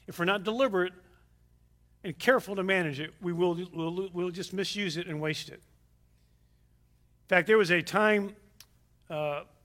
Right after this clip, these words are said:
management expert came and gave a talk on time management to a bunch of these business leaders.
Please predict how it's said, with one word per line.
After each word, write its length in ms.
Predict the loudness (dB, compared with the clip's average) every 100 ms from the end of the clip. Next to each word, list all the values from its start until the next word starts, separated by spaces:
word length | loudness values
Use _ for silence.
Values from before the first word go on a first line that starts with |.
| _ -2
management 540 | 4 4 2 -4 -12 -20 -4
expert 460 | -2 0 -2 -10 -6
came 420 | 0 0 0 -2 -6
and 140 | -2
gave 280 | 0 0 -2
a 340 | -4 -4 -6 -10 2
talk 380 | 2 2 -4 -20 -12
on 120 | -8
time 260 | -2 -2 0
management 420 | -2 -4 -8 -12
to 120 | -12
a 40 | -6
bunch 280 | -6 -6
of 120 | -10 -8
these 360 | -8 -8 -12 -18 -20 _
business 340 | 0 0 -2 -2
leaders. 400 | -2 -4 -10